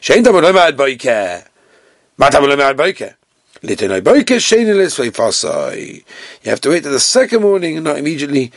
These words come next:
to burn it, and it becomes Lo Sfeifasai. Abaye Omer, Omer Kra, Lo Shabbos B'Shabbatoi, V'Lo Oles Chol B'Shabbos, V'Lo Oles Chol B'Shabbos Yom Tov. Uh, and therefore we learn from here that even the,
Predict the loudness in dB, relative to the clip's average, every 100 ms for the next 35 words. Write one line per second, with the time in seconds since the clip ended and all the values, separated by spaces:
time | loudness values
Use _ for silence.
0 | -20 _ -8 0 0 0 -6 -8 -10 -10
1 | -8 -8 -8 -8 -4 2 2 2 0 -4
2 | -2 -2 -2 -2 -2 -2 -2 0 0 0
3 | -4 -2 0 0 0 0 -2 -6 -16 -10
4 | 0 2 4 4 2 0 0 2 4 4
5 | 2 -2 -6 -10 -14 -16 -20 -4 2 2
6 | 0 0 0 0 -6 -2 2 2 2 -4
7 | -6 -20 -20 -20 _ _ _ 0 4 4
8 | 2 -2 -4 -2 -2 0 0 0 2 2
9 | 0 -2 -2 -2 0 -2